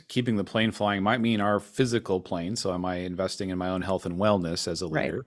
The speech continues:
Speaker 1: Am I maintaining the, the connections to my team? Am I maintaining clarity of mission and the work we do relative to what you're talking about with the,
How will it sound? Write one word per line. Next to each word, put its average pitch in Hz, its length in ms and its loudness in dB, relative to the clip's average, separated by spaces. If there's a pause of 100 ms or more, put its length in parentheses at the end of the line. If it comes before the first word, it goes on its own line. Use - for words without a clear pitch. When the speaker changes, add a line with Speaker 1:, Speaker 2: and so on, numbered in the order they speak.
(520)
Speaker 1:
Am 104 160 -2
I 95 380 2
maintaining 98 520 0
the, 92 160 -2
the 87 160 -6
connections 101 640 0
to 104 120 -2
my 87 160 -4
team? 90 320 -6
Am 98 120 -4
I 87 200 -6
maintaining 95 520 -2
clarity 110 580 2
of 92 140 -2
mission 98 320 -2
and 92 100 -4
the 85 60 -4
work 101 280 -2
we 87 120 -2
do 85 260 -4
relative 87 540 -4
to 87 180 -4
what 87 180 -4
you're 90 100 -10
talking 90 360 -4
about 85 340 -6
with 90 200 -6
the, 80 200 -8